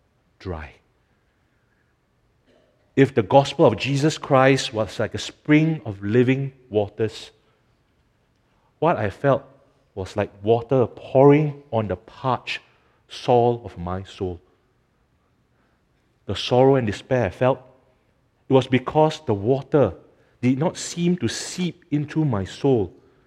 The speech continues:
but ran over the top and flowed away. I received water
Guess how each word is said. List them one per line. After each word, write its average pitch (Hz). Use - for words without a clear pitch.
but 101
ran 131
over 120
the 87
top -
and 90
flowed 92
away. 80
I 92
received 98
water 87